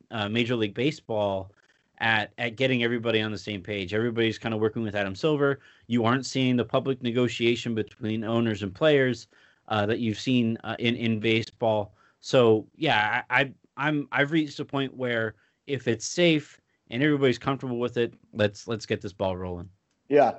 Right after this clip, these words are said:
Speaker 2: uh, and I'm with you too. I mean, if they have to do it somewhere in a, in a, in a, you know, c-, confined to, like, one city or two cities, however that is they, they wanna do it, um, you know, I do think it's, it's,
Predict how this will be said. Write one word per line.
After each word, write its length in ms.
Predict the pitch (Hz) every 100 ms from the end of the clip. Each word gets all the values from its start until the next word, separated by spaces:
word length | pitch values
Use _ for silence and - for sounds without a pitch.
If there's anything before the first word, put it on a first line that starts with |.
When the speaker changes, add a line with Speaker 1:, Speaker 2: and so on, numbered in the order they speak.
| -
Speaker 2:
uh, 320 | 156 156 143
and 100 | 147
I'm 120 | 147
with 160 | 135 131
you 80 | 120
too. 160 | 139
I 40 | 120
mean, 160 | 123
if 100 | 135
they 100 | 135
have 200 | 127 143
to 80 | 135
do 180 | 123 135
it 140 | 123
somewhere 540 | - 127 120 117 110 110
in 240 | 120 117
a, 380 | 113 101 101 95 _ _ _ _ _ _ _ _ -
in 120 | 135
a, 120 | 123
in 180 | 131 139
a, 180 | 127 113
you 120 | 135
know, 260 | 127 117 -
c-, 100 | - 120 _
confined 440 | - 127 135 135 131
to, 40 |
like, 120 | 117
one 200 | 117 131
city 380 | 123 143 135 135
or 80 | 120
two 180 | 120 151
cities, 360 | 147 135 135
however 260 | 117 135 135
that 140 | 127
is 140 | 127 123
they, 160 | 123
they 80 | 120
wanna 280 | 123 120 113
do 220 | 98 139
it, 180 | 120 117 117
um, 460 | 113 113 104 101 -
you 100 | 135
know, 140 | 127
I 80 | 120
do 180 | 120 135
think 240 | 127 120
it's, 240 | 117 - -
it's, 380 | - 117 -